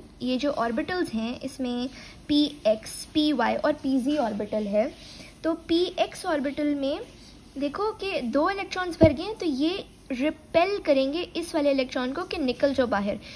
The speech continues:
तो इसलिए वो ज़्यादा उसको एनर्जी की ज़रूरत नहीं होगी, कम एनर्जी की ज़रूरत होगी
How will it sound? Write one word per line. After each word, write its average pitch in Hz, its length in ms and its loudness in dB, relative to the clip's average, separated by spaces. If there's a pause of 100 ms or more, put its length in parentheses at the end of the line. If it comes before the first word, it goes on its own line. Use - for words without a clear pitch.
(180)
तो 320 60 0
इसलिए 330 320 0
वो 311 340 0 (280)
ज़्यादा 262 800 4
उसको 294 640 0
एनर्जी 254 360 0
की 285 100 -2
ज़रूरत 254 360 0
नहीं 277 100 0
होगी, 277 160 -2
कम 330 260 0
एनर्जी 240 300 2
की 233 120 -6
ज़रूरत 214 460 -2
होगी 220 360 -2